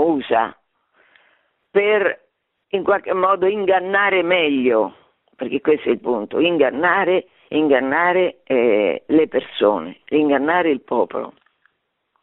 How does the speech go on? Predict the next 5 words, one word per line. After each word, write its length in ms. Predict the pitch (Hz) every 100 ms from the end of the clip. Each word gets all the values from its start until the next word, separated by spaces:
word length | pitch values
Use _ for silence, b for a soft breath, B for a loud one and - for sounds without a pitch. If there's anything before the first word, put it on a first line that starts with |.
| _ -
Allora, 340 | 147 147 123 - B B B B
Hitler, 720 | - - 208 196 185 220 233 B B
eh, 220 | - - _ _
continuamente 1000 | - 180 175 196 214 185 170 165 214 226
aveva 460 | - 127 156 143 127